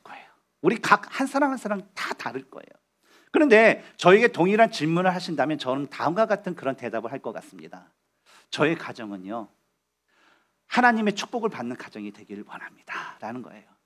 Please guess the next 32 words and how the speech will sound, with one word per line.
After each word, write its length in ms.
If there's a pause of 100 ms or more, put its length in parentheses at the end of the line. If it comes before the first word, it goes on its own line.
(1120)
오늘 180
말씀을 360
준비하면서요, 640
가정에 480
대한 280
그 100
성경의 400
말씀을 480
많이 280
찾아봤어요. 640
그리고 220
많이 280
읽어보고, 800 (360)
과연 480 (240)
성경 400
가운데 280
하나님께서 540
말씀하시는 840
가정이 420
무엇인가에 720
대해서 440 (140)
많이 260
묵상을 480
했습니다. 500 (680)
근데 180
이러한 280
시간을 460
가지면 580
가질수록 680
제 140
마음 400
가운데 360